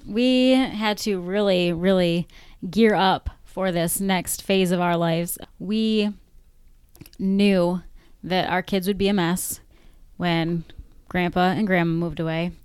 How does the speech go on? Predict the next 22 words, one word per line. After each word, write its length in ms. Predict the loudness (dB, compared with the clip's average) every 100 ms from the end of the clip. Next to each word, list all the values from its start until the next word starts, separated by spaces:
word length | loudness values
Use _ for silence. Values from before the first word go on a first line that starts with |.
| -20 -20 -20 -8
and 120 | -4
we 120 | -2 0
had 180 | 0
to 120 | -2 0
realize 640 | 2 4 2 0 -2 -2
that 200 | -4 0
their 160 | 0
whole 320 | 2 2 2 2
world 320 | 2 0 -2
was 160 | -8
going 220 | -6 -8 -6
to 60 |
be 120 | -6
turned 280 | -4 -4 -4
upside 280 | -6 -4 -2
down, 340 | 0 -2 -4 -10 -20 -10
and 120 | -4 0
therefore 440 | 2 2 0 0
so 240 | 0 -2
was 140 | -2 -4
ours. 420 | -4 -4 -4 -6 -20 -20 -20
So 500 | -8 -2 -2 -2 -4